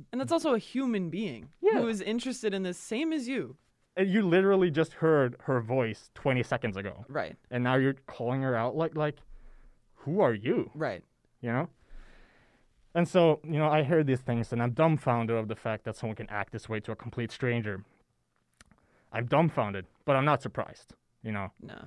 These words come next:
Speaker 2: The veil of anonymity grants people a great deal of courage when the opportunity arises.
Speaker 1: Yeah,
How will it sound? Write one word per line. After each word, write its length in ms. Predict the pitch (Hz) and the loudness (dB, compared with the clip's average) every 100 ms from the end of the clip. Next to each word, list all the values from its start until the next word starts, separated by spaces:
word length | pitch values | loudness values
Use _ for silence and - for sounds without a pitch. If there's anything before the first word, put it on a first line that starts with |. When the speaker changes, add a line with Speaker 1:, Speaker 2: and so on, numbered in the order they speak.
| - _ _ | -20 _ _
Speaker 2:
The 100 | 120 | -6
veil 240 | 123 147 156 | 2 6 6
of 80 | 147 | 4
anonymity 560 | 143 131 131 127 110 | 2 2 0 0 -2
grants 300 | 110 113 110 | -4 -4 -4
people 300 | - 120 117 | -6 -6 -4
a 40 | 107 | -4
great 220 | 117 110 | -4 -4
deal 100 | 110 | -8
of 100 | 101 | -10
courage 460 | - 123 104 98 - | -4 -2 -2 -6 -10
when 260 | 101 101 - _ | -8 -8 -12 _
the 60 | 110 | -10
opportunity 560 | 104 110 - 107 98 | -10 -12 -10 -10 -10
arises. 500 | 101 104 101 - - _ _ _ | -10 -10 -10 -14 -20 _ _ _
Speaker 1:
Yeah, 100 | - | -18